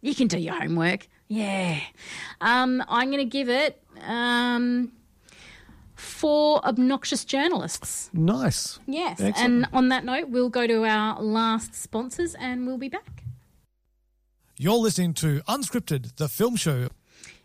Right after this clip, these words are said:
Speaker 1: So I was talking about True Spirit, which is about Jessica Watson sailing and whatnot, and I was looking at I M D B, I M D B, I'm to be
Speaker 2: Hmm.
Speaker 1: your announcer tonight.
Speaker 2: I am to be or not to be?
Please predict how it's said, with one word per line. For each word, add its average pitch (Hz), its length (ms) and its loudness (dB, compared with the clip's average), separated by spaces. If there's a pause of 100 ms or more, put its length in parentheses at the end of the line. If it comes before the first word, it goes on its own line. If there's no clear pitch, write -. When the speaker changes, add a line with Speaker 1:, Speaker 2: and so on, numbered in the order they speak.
(120)
Speaker 1:
So - 200 -2
I 285 220 0
was 294 260 -2
talking 320 400 2
about 233 380 2
True 214 260 0
Spirit, 185 500 -2
which - 220 -6
is 175 300 -2
about 170 500 -2
Jessica - 380 -2
Watson 160 520 -2 (140)
sailing 165 420 2
and 151 120 -2
whatnot, - 340 -4 (340)
and 240 120 4
I - 20 6
was 269 180 4
looking 320 240 0
at 320 120 0
I 226 140 2
M 214 120 2
D 202 80 0
B, 185 460 -2 (120)
I 170 140 2
M 180 100 4
D 175 80 2
B, 320 280 4 (460)
I'm 381 320 4
to 320 60 0
be 392 640 4
Speaker 2:
Hmm. 285 80 -6
Speaker 1:
your 349 480 2
announcer 359 400 4
tonight. 233 380 2
Speaker 2:
I 180 100 6
am 208 120 4
to 160 80 -2
be 285 380 4
or 226 240 2
not 208 240 2
to 240 200 2
be? 147 260 2